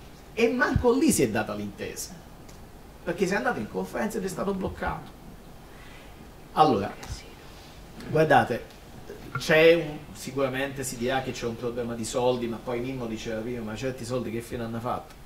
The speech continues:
E anche qui sarebbe interessante ad un certo punto fare un'operazione di fact checking, perché parliamo del pre-covid, eh?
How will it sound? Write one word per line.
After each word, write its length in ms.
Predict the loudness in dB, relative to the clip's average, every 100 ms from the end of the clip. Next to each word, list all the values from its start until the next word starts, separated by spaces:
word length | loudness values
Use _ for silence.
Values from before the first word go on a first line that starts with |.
| -12
E 60 | -6
anche 240 | -6 -8 -8
qui 140 | -8
sarebbe 260 | -8 -8 -4
interessante 640 | -4 -6 -8 -6 -6 -6
ad 60 | -8
un 120 | -8
certo 280 | -8 -10 -8
punto 260 | -8 -8
fare 160 | -6 -4
un'operazione 500 | -2 -2 -2 -6 -8 -10 -6
di 100 | 2
fact 220 | 2 2
checking, 400 | -2 0 0 -6
perché 240 | -8 -8 -10
parliamo 520 | -8 -6 -2 0 0
del 180 | -2 -4
pre-covid, 1160 | -6 2 2 2 -2 -14 -6 -4 -4 -12 -6
eh? 180 | -6